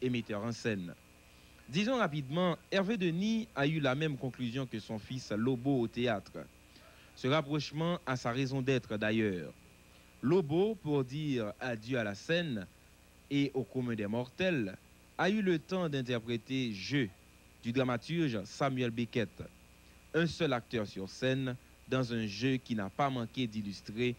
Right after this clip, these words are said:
la dimension d'acteur de Lobo. Et quelque part,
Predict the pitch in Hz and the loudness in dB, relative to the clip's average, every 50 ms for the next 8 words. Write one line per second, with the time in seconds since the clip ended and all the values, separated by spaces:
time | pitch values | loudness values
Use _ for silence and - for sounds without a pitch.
0 | - - - - - - - 98 101 98 101 139 156 147 131 117 - 110 101 101 | -6 -16 -20 -20 -20 -10 -4 -4 -4 -2 0 0 2 2 2 0 0 -2 -2 0
1 | 123 127 120 - - - 110 104 104 101 98 98 - - - 104 110 104 101 98 | 0 0 0 -2 -4 0 2 2 4 2 2 0 -4 -8 -6 -4 -2 0 0 0
2 | 92 104 113 101 87 - - - - - - - - - - - - - - - | 0 0 0 0 0 -4 -12 -20 -20 -20 -20 -20 -20 -20 -20 -20 -20 -20 -20 -20
3 | - - - - - 185 202 196 226 220 202 - 190 165 - 143 143 151 170 185 | -20 -20 -20 -6 -2 0 0 2 2 0 2 2 0 0 2 2 2 4 2 2
4 | 175 | 0